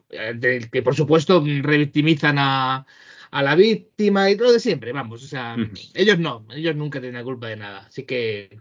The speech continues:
Speaker 1: que se, ojalá se coman una tacita, no, que son muchos, un cuenco de mierda bien grande para ellos.
Speaker 2: Que vayan
Speaker 1: Sí, pues.
Speaker 2: sacando la co-, cual con su tacita.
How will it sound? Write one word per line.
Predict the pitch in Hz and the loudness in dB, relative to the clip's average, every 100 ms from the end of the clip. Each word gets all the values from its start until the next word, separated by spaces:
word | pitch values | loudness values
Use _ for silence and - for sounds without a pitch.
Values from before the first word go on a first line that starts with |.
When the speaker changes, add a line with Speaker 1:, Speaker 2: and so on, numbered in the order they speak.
| - - | -20 -18
Speaker 1:
que | |
se, | 113 | -12
ojalá | 127 135 165 | -6 0 4
se | 170 | 4
coman | 175 170 | 4 4
una | 160 170 170 | 2 2 4
tacita, | 180 196 175 | 4 4 2
no, | 131 | 0
que | |
son | 143 147 | -2 0
muchos, | 131 - 107 - _ - | -2 -4 -10 -12 _ 0
un | 185 180 | 2 4
cuenco | 190 202 202 190 | 6 6 6 6
de | 175 | 6
mierda | 180 190 190 185 | 6 6 4 4
bien | 175 156 | 4 4
grande | 147 135 131 113 | 0 -4 -4 -8
para | 104 98 | -10 -14
ellos. | 95 101 - _ _ _ _ _ _ _ _ _ _ _ _ _ _ _ _ _ _ | -18 -20 -20 _ _ _ _ _ _ _ _ _ _ _ _ _ _ _ _ _ _
Speaker 2:
Que | |
vayan | 113 117 | 0 0
Speaker 1:
Sí, | 123 | 0
pues. | 110 | 0
Speaker 2:
sacando | 107 110 | 2 0
la | 110 | -2
co-, | 113 117 | -4 -6
cual | - 131 | -6 -6
con | 127 | -6
su | 120 | -6
tacita. | 110 98 101 90 | -6 -6 -8 -8